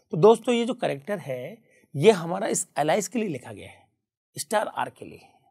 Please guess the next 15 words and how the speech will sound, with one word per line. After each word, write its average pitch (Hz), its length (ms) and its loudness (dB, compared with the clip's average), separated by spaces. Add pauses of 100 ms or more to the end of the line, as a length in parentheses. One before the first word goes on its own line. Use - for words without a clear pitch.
(440)
ठीक 320 220 6
है। 135 60 -2 (300)
तो 175 60 -4
यहाँ 185 220 4
पर 240 120 0
जो 247 220 2
स्टार 220 260 6
आर 208 160 6
जो 196 100 -2
नाम 175 240 -4
बनेगा 160 300 -4
वो 208 200 -2
वन 190 200 -2
बाइट 165 180 -4
का 247 180 -10